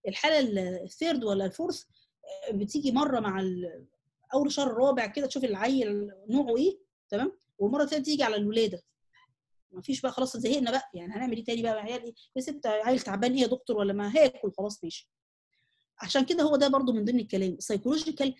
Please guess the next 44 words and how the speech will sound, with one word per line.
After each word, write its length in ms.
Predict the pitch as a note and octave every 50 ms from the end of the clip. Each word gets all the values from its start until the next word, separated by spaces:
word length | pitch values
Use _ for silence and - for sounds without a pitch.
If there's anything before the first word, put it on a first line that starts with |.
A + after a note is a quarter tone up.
| - _ -
الحالة 300 | - G#3+ G#3+ A#3 C4 B3+
البرايمي 460 | A3 G3 F#3+ A#3+ D4 E4 D#4+ E4 D4
بيكون 240 | A3+ G3 - - G3
عندها 220 | G3 G3+ G3 B3 B3
اهتمام 420 | A3+ G3 - - A#3 A#3+ A#3 C4+
أكتر، 360 | D4 D4 - - E4 F#4+ D#4
فعشان 340 | - - - G#3 - - G#3+
كده 160 | - C4+ C4
لقوا 160 | B3 B3 B3
إن 60 | A3+ G#3+
الانسنس 460 | G#3 B3+ B3+ B3+ - A3+ - - -
بتاع 120 | - A3
الفوميتنج 460 | G#3 G3 G3 G3 A3+ B3 A#3 - F#3+
بيزيد 260 | G#3 G#3 G3 G#3 G#3+ A3
أكتر 220 | A#3+ - - G3+
في 120 | G#3 G#3+ _ _
البرايمي. 320 | F3+ F3 - C#3+ D3 D3 - _ _ _ _ _ _ _ _ _ _ _ _ _ _ _ _ _ _ _ _ -
مش 140 | F#3 -
معناه 160 | G3 G3+ B3+ C#4
إنها 120 | C#4+ D4
بتستعبط 520 | C#4+ - A#3+ - - C#4+ C4 B3+ A3+ G3+
على 120 | F3 F#3 F3
فكرة، 340 | - - G4 - A3 F#3+ _ _
في 120 | - A3+
عندنا 240 | F#3+ F3+ G#3 A#3+ A#3
ثيوريز 320 | G3+ - C#4+ B3+ G#3 G#3+
تانية 260 | - C4+ D#4 D#4 C4+ G3+
للفوميتنج، 540 | F#3 F#3+ F#3 F3+ A#3+ C#4+ D#4 G3 - F#3
الكلام 300 | F#3 F3+ _ - A3+ C4
ده 80 | B3+ B3
الفومي-، 320 | A#3 G#3+ G#3 C4 C#4+ C4+ C4 A#3+
ال-، 220 | G#3+ G3+ G#3 G3+
ال-، 180 | G#3+ A#3 B3 - _ A3
الانسنس 460 | G3 G3+ - D4 D#4 D4 - B3 A3+
بتاع 120 | - A#3 G3+
الهايبر 300 | F#3+ B3 C#4+ C#4 G#3+ G3
ايميسيس 480 | A3 A#3+ G#3+ G#3 - - - - - -
مش 140 | F#3 -
الفوميتنج 400 | F#3+ F#3 A3 B3 B3 A3+ - F#3+
العادي، 380 | G3 F3+ F3+ A3 B3+ G#3 G3 F3+ _ _ _ _ -
النورمال 400 | F#3+ G3 G#3+ C4+ E4 D4+ C4 A3
الطبيعي 300 | G3+ _ G#3 G#3 C#4 C#4
إن 100 | C4 G#3+
عيلة 280 | G3+ A3+ B3+ C4 C4